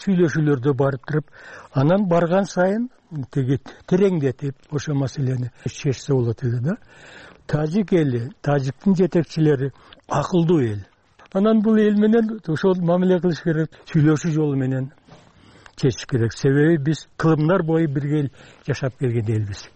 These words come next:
Бири-бирибиздин менталитетибизди билебиз, түшүнөбүз.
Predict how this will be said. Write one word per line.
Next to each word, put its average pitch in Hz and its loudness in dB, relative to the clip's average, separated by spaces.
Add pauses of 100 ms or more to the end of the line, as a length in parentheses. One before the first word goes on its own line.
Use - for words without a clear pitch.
Бири-бирибиздин 190 0
менталитетибизди 175 -2
билебиз, 147 -2
түшүнөбүз. 170 2